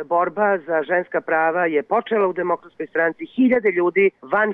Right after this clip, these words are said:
stranke u tome učestvovalo, hiljade žena iz civilnog sektora, novinarke, razni ljudi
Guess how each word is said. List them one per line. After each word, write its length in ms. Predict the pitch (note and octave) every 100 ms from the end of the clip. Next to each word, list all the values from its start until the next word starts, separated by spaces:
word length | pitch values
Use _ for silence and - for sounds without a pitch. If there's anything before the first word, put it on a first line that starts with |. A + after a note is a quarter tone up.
| -
stranke 460 | D#3 D#3+ D#3 D#3 D3
u 60 |
tome 420 | - D3+ D#3 D3 C3 - -
učestvovalo, 680 | - D#3+ F#3 - F3 D#3 D3+
hiljade 400 | - F3 F3 E3+
žena 340 | C#3 D3+ D#3
iz 140 | D#3 C#3+ - - - _
civilnog 420 | F3+ F3 F3+ D#3+ -
sektora, 540 | E3 - D#3+ D3+ C#3+ - -
novinarke, 680 | D#3 G3 F#3 D#3+ C3+ - C#3+
razni 580 | D3+ G3+ G3 C#3+ C3 C#3+
ljudi 480 | D3 C#3+ B2 C#3+